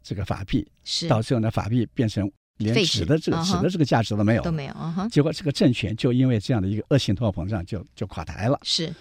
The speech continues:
Speaker 1: 所以到了台湾以后，就对这件事情特别的小心翼翼，小心的过头了，就认为价格不应该动的，
Speaker 2: 嗯哼。
Speaker 1: 价格永远要保持平稳。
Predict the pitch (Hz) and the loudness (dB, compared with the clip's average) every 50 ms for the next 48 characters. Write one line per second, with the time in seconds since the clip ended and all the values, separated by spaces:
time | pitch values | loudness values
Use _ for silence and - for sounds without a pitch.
0 | - - - - 156 - 208 180 156 - 127 117 139 139 104 110 123 120 151 143 | -14 -6 -4 -2 0 2 4 4 4 4 4 4 4 4 2 2 0 0 -2 -2
1 | - 160 139 123 - 147 135 135 - - 120 101 - - - _ - - - 240 | 0 0 -2 0 0 0 0 2 0 0 -2 -4 -4 -6 -16 _ -14 -2 2 4
2 | 196 143 117 104 101 101 113 117 - - - 85 - - 117 - - 123 110 107 | 4 4 4 2 0 0 -2 -2 -2 -6 -8 -6 -4 -2 -2 0 2 2 2 2
3 | 107 92 80 - _ - - - _ - - - - - 107 - 147 127 110 90 | 0 -2 -4 -6 _ -20 -20 -20 _ -2 2 2 2 2 4 6 6 6 6 4
4 | - - 113 90 - - - 65 67 - - _ _ _ _ _ _ _ - 123 | 4 4 4 4 2 -2 -8 -8 -10 -12 -16 _ _ _ _ _ _ _ 0 4
5 | 120 135 131 104 92 82 110 110 - _ _ _ _ - - - 110 - - 65 | 4 6 4 4 2 0 -2 -6 -8 _ _ _ _ 2 2 2 2 0 -4 -8
6 | - _ _ - 160 151 131 131 131 117 139 - 104 - 113 73 - - - _ | -10 _ _ 8 10 10 10 10 8 6 4 4 4 4 2 2 0 -4 -12 _
7 | _ - 165 170 156 156 180 180 185 135 123 104 117 113 110 - - 131 127 147 | _ 0 0 2 2 2 4 4 4 4 4 4 2 0 0 0 2 6 8 10
8 | 165 127 92 113 120 113 107 - - 71 73 - - 95 - - 87 92 101 - | 10 8 8 4 2 0 0 0 -2 -2 -2 -2 -4 -4 -4 -2 0 0 0 -2
9 | - - | -4 -8